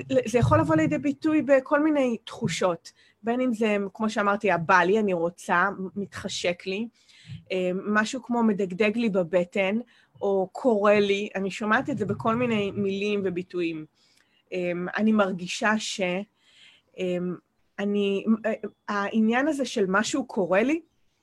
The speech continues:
באנגלית, אה, אני, אני אשמע הרבה אנשים אומרים, אה, "It's, it's, um, it's calling me,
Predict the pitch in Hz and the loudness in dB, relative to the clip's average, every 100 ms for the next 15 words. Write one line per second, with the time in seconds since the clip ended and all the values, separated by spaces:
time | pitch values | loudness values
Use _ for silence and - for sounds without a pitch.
0 | _ _ _ 180 185 180 226 247 240 196 | _ _ _ 0 0 0 -4 -2 2 4
1 | 180 175 190 180 196 196 - 214 196 202 | 4 2 0 -2 -4 -4 -2 0 2 2
2 | 196 226 208 196 202 196 190 185 180 - | 0 -4 -4 -2 -2 -4 -6 -6 -8 -8
3 | 202 - - - 214 - - _ _ - | -12 -14 -10 -8 -8 -12 -20 _ _ -10
4 | 185 180 175 - _ - - - 269 269 | -6 -6 -8 -14 _ -16 -4 6 8 8
5 | 247 220 165 | 6 2 0